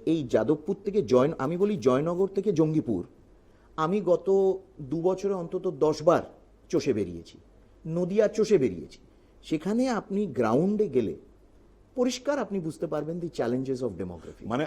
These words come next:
Speaker 2: আম-, যদি বলি যে আপনার কনস্টিটিউয়েন্সিতে একটা বিরাট সংখ্যক মানুষ বা কিছু সংখ্যক যে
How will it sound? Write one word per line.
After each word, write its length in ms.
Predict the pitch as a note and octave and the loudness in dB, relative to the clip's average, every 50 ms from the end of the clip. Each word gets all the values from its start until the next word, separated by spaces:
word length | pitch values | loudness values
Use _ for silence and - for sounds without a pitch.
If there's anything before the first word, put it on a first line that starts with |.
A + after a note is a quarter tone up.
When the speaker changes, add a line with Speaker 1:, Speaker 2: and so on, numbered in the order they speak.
| - | -4
Speaker 2:
আম-, 580 | - A#2 B2 C#3 C3 - A#2 A#2 A#2+ A#2+ A#2+ B2 | -4 -4 -4 -4 -6 -6 -6 -4 -4 -2 -2 -2
যদি 240 | G#2+ A#2+ B2+ C#3+ D3+ | -2 -2 0 0 0
বলি 280 | C3+ C3+ C#3 D3 D#3 | 2 2 0 0 2
যে 80 | D3 D3 | 4 4
আপনার 400 | C3 A#2+ A#2+ - C#3 D#3 D#3 D3+ | 4 4 4 0 0 -2 -2 0
কনস্টিটিউয়েন্সিতে 1080 | - B2+ B2 B2+ A#2+ - - C3 A#2 C3 C3+ B2+ A2+ - - G#2+ F#2 G#2 G2 G#2 C#3 E3 - - - - - - - - - - _ _ - - - - - - - - | 2 2 0 0 0 -6 -6 -6 -4 -2 -2 -2 -2 -2 -2 -4 -2 0 0 0 -2 -2 -6 -14 -20 -20 -20 -20 -20 -20 -20 -20 _ _ -20 -20 -20 -20 -20 -20 -14 -8
একটা 140 | - A2 A2 | -4 -2 -2
বিরাট 280 | F#2+ G2 A2 B2+ C3+ B2 | 0 2 2 2 2 0
সংখ্যক 420 | - - C#3+ C#3 B2 D3 C3+ - | -4 -8 -8 -6 -2 -2 -2 -2
মানুষ 320 | A#2 A2 G#2+ G#2+ A#2+ A#2 A2+ | -2 -4 -2 -2 -2 -2 0
বা 80 | A#2+ | -2
কিছু 300 | - - B2+ B2 - D3 | -2 -2 -4 -8 -8 -8
সংখ্যক 460 | A#2+ - D3 C#3 B2+ - B2 A#2+ B2+ - - - - - - - - - | -6 -4 -4 -4 -2 -2 0 0 0 -2 -6 -20 -20 -20 -20 -20 -18 -12
যে 420 | G2 G#2 A2+ A#2 B2 B2+ B2+ - | -6 -2 0 2 2 2 0 -4